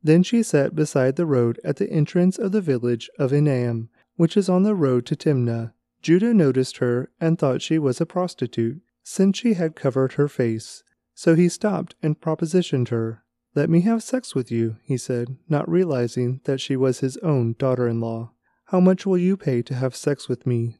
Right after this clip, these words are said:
Tamar asked. "I'll send you a young goat from my flock," Judah promised. "But what will you give me to guarantee that you will send the goat?" she asked. "What kind of guarantee do you want?"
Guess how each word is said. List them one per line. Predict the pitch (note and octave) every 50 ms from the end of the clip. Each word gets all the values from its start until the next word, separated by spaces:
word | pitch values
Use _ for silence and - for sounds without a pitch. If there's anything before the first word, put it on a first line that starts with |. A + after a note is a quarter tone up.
| _
Tamar | - - C3 A#2+ A#2+ A#2 A#2+ -
asked. | - B2+ B2 B2 B2 B2 - - - _ _ _ _ _ -
"I'll | E3+ E3+
send | E3 - - F#3+ G3 G#3+ F#3+
you | F#3+ F#3 F#3
a | F3 E3+
young | E3 D3+ C3+ C3 C#3 D3 D3+
goat | - - A#2 A#2 A#2 - -
from | _ - C#3+
my | C#3+ D3+ D#3
flock," | D3+ - - G3+ G3 F2+ - - - - _ _
Judah | - - A#2+ A2+ A2+
promised. | - C3 B2 A#2+ B2 B2+ C3 - - - _ _ _ _ _ _ _
"But | - E3 D#3+
what | D#3 D#3 E3 - F3+
will | F3 F3+
you | F#3+ G#3+ A3 G3+
give | - C#3 B2+ - -
me | B2+ B2 A#2+ A#2+ A#2+
to | - D3+
guarantee | C3+ - B2+ A#2+ B2 C3 C#3+ C#3+ - - B2+ A2+ A#2 B2
that | C3+ - C#3+ C3 - -
you | C3 C3
will | D3 D3+
send | C#3+ - - C3+ B2 A#2+ A#2 A#2
the | C3 B2+
goat?" | - F3+ F3+ D#3 C3 - -
she | - - B2+ B2+ B2
asked. | A#2+ A#2 A#2 B2 A#2+ - - - _ _ _ _ _ _
"What | F3+ F3+ F3+
kind | - G#3 G3+ G#3
of | A3+ G#3+ F3+
guarantee | D3+ C3 B2+ B2+ B2 B2 - - B2+ A#2+ A#2
do | A#2 B2+
you | B2 B2 C3 D3
want?" | E3+ G3 G3+ F3 C3+ E3+ E3+